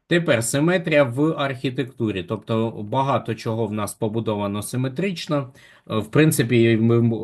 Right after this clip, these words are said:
ви можете побачити, навіть в нашій країні, в нашому місті будинки є, які побудовані симетрично, тобто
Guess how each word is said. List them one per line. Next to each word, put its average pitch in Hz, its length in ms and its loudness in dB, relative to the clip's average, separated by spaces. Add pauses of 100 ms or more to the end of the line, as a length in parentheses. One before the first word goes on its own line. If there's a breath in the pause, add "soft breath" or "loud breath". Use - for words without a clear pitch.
ви 131 180 0
можете 113 420 0
побачити, 120 680 0
навіть 110 460 -2 (380 soft breath)
в 110 160 -10
нашій 120 360 0
країні, 131 440 -4
в 110 60 -4
нашому 110 420 -6
місті 135 360 -4
будинки 110 540 -2
є, 123 440 -4 (460)
які 110 340 -6
побудовані 107 640 -2
симетрично, 110 800 -6
тобто 85 640 -8